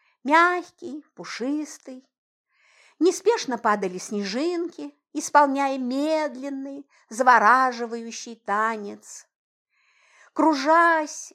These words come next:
они ложились на тротуары, на крыши машин, на подоконник за окном и терялись среди однородного белого покрывала,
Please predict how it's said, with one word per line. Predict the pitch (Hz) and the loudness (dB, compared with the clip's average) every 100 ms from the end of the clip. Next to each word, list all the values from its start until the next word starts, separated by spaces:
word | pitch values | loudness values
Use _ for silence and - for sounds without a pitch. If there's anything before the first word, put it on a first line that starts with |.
| _ | _
они | 233 226 226 | -10 -4 2
ложились | 220 220 277 240 180 202 | 2 2 -4 -6 -10 -8
на | 185 | -6
тротуары, | 185 - 190 214 269 294 277 262 254 254 _ _ | -6 -4 0 2 4 2 0 -2 -8 -14 _ _
на | 262 262 | -6 -4
крыши | 370 392 - | -2 -4 -4
машин, | 190 175 - - 254 311 294 277 277 _ _ _ _ - - - | -10 -10 -10 -10 -6 -6 -6 -8 -12 _ _ _ _ -20 -20 -18
на | - 285 | -4 0
подоконник | 269 240 240 - 311 349 320 302 | 4 4 2 0 2 2 0 -4
за | 262 285 277 | -2 0 0
окном | 269 254 262 254 254 - _ _ _ _ _ _ | -4 -8 -6 -6 -10 -16 _ _ _ _ _ _
и | - 453 | 2 2
терялись | 370 320 247 240 247 240 220 226 - - _ | 2 2 4 4 6 2 0 -10 -12 -18 _
среди | - 233 202 214 220 - | -12 -10 -8 -10 -10 -8
однородного | 180 190 185 226 320 294 262 269 269 | -6 0 2 4 4 2 -2 -6 -8
белого | 175 170 220 214 208 202 | -8 -2 -2 -2 -6 -10
покрывала, | 196 - 196 170 165 185 175 170 170 | -12 -10 -8 -6 -2 -2 -2 -8 -14